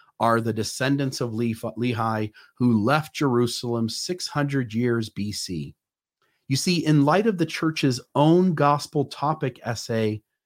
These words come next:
this isn't true. And it's part of the problem we get into in every one of these conversations is how far should we trust prophets, seers, and revelators? Has President Kimball shown the actual ability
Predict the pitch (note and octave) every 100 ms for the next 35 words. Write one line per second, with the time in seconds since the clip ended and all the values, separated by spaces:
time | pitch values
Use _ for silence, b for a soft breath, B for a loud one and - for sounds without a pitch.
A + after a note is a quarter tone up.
0 | _ _ _ _ _ G2+ C3+ C#3 - -
1 | B2 A#2 A#2 A2+ - - - C#3+ G2+ D2+
2 | - _ _ _ _ _ _ _ _ _
3 | - D3 - b b - D#3 - - G#3+
4 | G#3 E3+ - D3+ E3 F3 D3 B2 A#2 B2+
5 | E3 - A#2 - C3 C3+ C3 A#2 A2 -
6 | A#2+ G2 G2 F3 F#3+ F#3 D3+ B2 B2 A#2
7 | - E3 F3 E3+ - C#3+ D3 C3+ B2 -
8 | B2 A2+ A#2 - - B2 A2+ - - _
9 | _ _ _ _ - C3 B2 A2 G2 -
10 | - B2 A2+ G#2+ G#2+ G2+ B2 C3+ A2+ F#2+
11 | F2 E2 - B B B C#3 C3+ - E3+
12 | F3+ G#3 F#3 - D#3 E3+ F#3+ G#3 - _
13 | _ _ _ - - F3 E3+ F3+ E3+ C#3
14 | - D3 D3+ - E3 D3 A2+ C3+ C#3 A#2+
15 | G#2 G2